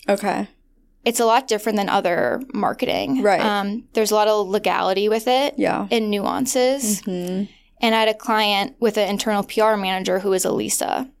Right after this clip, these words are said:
Speaker 1: Mm.
Speaker 2: And we just really hit it off. And then the pandemic hit and we ended up talking a lot more and more. And I was looking for a new opportunity and also had pretty low risk.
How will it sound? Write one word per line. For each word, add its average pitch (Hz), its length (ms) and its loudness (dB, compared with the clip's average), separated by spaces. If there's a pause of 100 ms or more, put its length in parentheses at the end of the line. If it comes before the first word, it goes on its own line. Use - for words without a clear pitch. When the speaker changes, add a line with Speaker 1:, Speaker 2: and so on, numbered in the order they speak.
Speaker 1:
Mm. 220 880 0
Speaker 2:
And 214 120 2
we 214 100 2
just 226 200 -2
really 190 260 0
hit 202 160 -2
it - 100 0
off. - 540 -4 (920)
And 233 120 2
then 233 80 0
the 214 60 -4
pandemic 214 540 0
hit 214 380 2
and 214 200 0
we 214 260 2
ended 214 200 2
up 214 140 2
talking 196 360 0
a 208 60 0
lot 196 220 2
more 196 240 2
and 190 100 -4
more. 226 640 2
And 208 300 2
I 202 80 4
was 208 140 -2
looking 214 260 -2
for 208 220 0
a 196 60 2
new 202 180 -2
opportunity 190 1080 0
and 214 260 2
also 202 580 2 (320)
had 254 180 -2
pretty 262 180 2
low 214 180 4
risk. 170 380 0